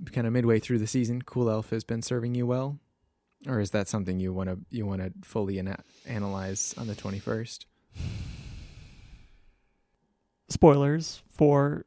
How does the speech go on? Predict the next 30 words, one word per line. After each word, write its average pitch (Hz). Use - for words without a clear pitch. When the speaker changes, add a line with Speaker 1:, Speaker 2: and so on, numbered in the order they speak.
Speaker 2:
that 135
episode 131
where 143
we 139
Speaker 1:
Mm-hmm. 135
Speaker 2:
analyze 147
<laughs> -
how 175
our 180
team 139
went. 135
Um, 156
I 175
really 175
wish 131
it 139
was 127
going 120
better, 120
but, 127
like, 131
for 123
a 151
lot 131
of 131
reasons, 160
it, 156
it's -
not 120
going 127